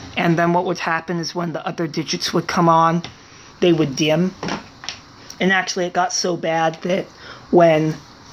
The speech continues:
all of these were lit and then this one came on, the other ones would go out because the voltage drop was so large across the resistor. So it really is required to have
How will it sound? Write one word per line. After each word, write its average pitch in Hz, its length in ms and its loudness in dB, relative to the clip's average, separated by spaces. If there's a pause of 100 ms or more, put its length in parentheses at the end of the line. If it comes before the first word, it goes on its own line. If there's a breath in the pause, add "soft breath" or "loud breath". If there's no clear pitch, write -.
all 175 200 6
of 180 120 2
these 185 240 2
were 175 100 6
lit 180 320 4 (220)
and 160 200 2
then 156 340 2
this 156 320 -2
one 180 180 4
came 190 260 2
on, 208 400 4 (680)
the 202 100 4
other 190 200 6
ones 175 300 0
would 147 160 -4
go 156 240 0
out 151 540 -4 (540 loud breath)
because 165 360 0
the 175 80 2
voltage 175 420 2
drop 160 280 0
was 160 120 0
so 170 340 2 (120)
large 160 280 4
across - 320 -2
the 165 100 -2
resistor. 156 460 -2
So 175 220 2
it 214 60 0
really 190 260 6
is 170 160 2
required 160 680 2 (560 loud breath)
to 185 100 -2
have 147 580 -4